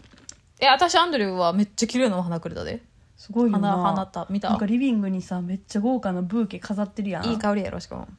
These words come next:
Speaker 2: そう。
Speaker 1: は、お花もらって、でも私も正直あんまり体調良くなかったん、母の日。
Speaker 2: ああ。
Speaker 1: で、子供たちは一人一人手紙書いてくれて、
Speaker 2: うん。
Speaker 1: で、実は言うとさっきまでマッサージしてくれて、私寝てて。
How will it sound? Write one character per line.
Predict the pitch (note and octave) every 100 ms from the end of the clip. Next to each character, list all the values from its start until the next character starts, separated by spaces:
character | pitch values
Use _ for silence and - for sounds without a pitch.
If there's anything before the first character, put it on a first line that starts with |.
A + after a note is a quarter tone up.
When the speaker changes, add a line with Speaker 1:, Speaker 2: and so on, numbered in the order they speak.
| -
Speaker 2:
そ | - A3+ G#3 G3 D3 -
う。 | _ _ -
Speaker 1:
は、 | C4+ A#3+
お |
花 | C4+ D4 C#4+
も | D4
ら | A3+
っ | G#3+ -
て、 | C#4+ C4+ A3 - G#3
で | B3
も |
私 | A3+ D4 E4+
も |
正 | D#4 D4+
直 | C#4+ C#4 A#3+ G3
あ |
ん | G#3+
ま |
り | G3+
体 | G3+ A3+
調 | A3+
良 | A3+
く | A3
な | D#3
か |
っ | D3+
た | -
ん、 | -
母 | F3 F#3+
の | F#3+ F#3
日。 |
Speaker 2:
あ | F3+ F3+ F#3
あ。 | - - - - _ _ -
Speaker 1:
で、 | B3+ B3+ B3+ A#3 -
子 | - D4
供 | D4+
た | D4 A#3+
ち | A3+
は | G3 F#3+ E3+ D3 - - _ _
一 | -
人 | A#3
一 | A3+
人 | G3
手 | F#3+
紙 | F#3 F#3
書 | F#3
い |
て | E3+
く | E3+
れ | E3
て、 | F#3+ F#3+ D#3+ G#3
Speaker 2:
う |
ん。 | F#3 - _ _ -
Speaker 1:
で、 | G#3+ G#3+ -
実 | A#3+ D#4
は |
言 | C#4+
う |
と |
さ | -
っ | C4+
き | B3+
ま | B3
で | E3
マ | G#3+
ッ |
サ | - C#4+
ー |
ジ | F#3+
し |
て | -
く | F3+
れ | E3+
て、 |
私 | F3+ F3+
寝 | G3+
て | C#4+
て。 | C4